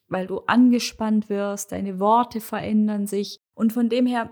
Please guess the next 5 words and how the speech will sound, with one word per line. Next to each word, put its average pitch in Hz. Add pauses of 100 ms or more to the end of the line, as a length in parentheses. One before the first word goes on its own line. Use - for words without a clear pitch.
(140)
versuch's 226
wirklich 226
geschmeidig 220
zu -
machen. 208